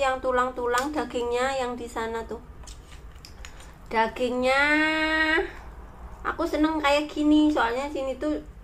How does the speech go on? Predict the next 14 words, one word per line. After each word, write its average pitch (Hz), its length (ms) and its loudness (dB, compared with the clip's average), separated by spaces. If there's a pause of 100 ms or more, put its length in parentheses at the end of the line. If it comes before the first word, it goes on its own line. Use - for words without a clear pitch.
(400)
juga 240 240 -2
masih 254 320 2
ada 277 160 0
dagingnya 285 720 2
tuh. 240 240 0 (240)
Nih. 214 400 0 (1500)
Leher. 220 640 0 (1500)
Paha 226 320 -2
kecil. 233 720 -2 (1500)
Tulang-tulang. 233 1200 0 (1500)
Tapi - 340 -8
ada 269 320 -4
ininya, 269 720 -2
apa? 277 160 -2